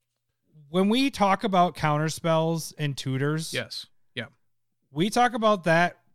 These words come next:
Speaker 1: One is kind of a bit, but
Speaker 2: Yeah, it's a
Speaker 1: two
Speaker 2: bit.
Speaker 1: as <laughs> it's a bit, but two, it's a personal preference. It's something that we're making the game more fun for ourselves. Um,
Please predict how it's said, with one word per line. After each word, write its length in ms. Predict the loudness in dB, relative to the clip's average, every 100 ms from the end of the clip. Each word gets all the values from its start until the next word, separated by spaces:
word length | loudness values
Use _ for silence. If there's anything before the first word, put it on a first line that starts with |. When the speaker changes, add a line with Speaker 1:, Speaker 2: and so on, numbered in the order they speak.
| -10
Speaker 1:
One 300 | 0 2 2
is 120 | 0
kind 200 | -4 -4
of 80 | -2
a 60 | -6
bit, 380 | -4 -4 -6 _ _ _ _ _ _ -12
but 180 | -12 -12 -10
Speaker 2:
Yeah, 60 |
it's 60 | -6
a 40 | -2
Speaker 1:
two 320 | -2 -2 -4
Speaker 2:
bit. 100 | -4
Speaker 1:
as 420 | 0 0 0 -4
<laughs> 420 | -2 0 0 -4
it's 160 | -12 -12
a 40 |
bit, 340 | -8 -4 -4 -8 _ _ _ _ _ _ -14
but 160 | -10
two, 420 | -6 -4 -4 -4 -4
it's 420 | -4 -4 -8 -8
a 80 | -8
personal 400 | -4 -4 -4 -8
preference. 580 | -6 -6 -6 -12 -14 -14
It's 140 | -10
something 320 | -2 -2 -2
that 160 | -4 -2
we're 380 | -2 0 0 0
making 320 | -2 -2 -2
the 80 | -4
game 480 | -2 -2 -2 -4 -4
more 240 | -2 -2
fun 300 | -4 -6 -6
for 160 | -6 -6
ourselves. 800 | -6 -6 -6 -6 -6 -10 -14 -18 _ _ _ _ _
Um, 600 | -6 -2 -2 -4 -6 -10